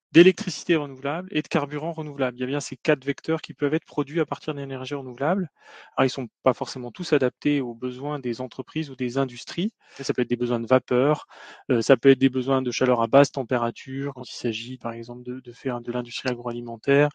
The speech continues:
Euh, ça peut être des besoins de séchage. Et, euh,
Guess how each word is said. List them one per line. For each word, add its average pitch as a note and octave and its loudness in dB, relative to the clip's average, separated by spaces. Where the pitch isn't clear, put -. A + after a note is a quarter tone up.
Euh, A2+ 2
ça A#2 -4
peut B2 4
être A#2+ 0
des A#2+ 0
besoins A#2 -2
de A2 -8
séchage. C3+ 4
Et, C3+ 4
euh, A#2 0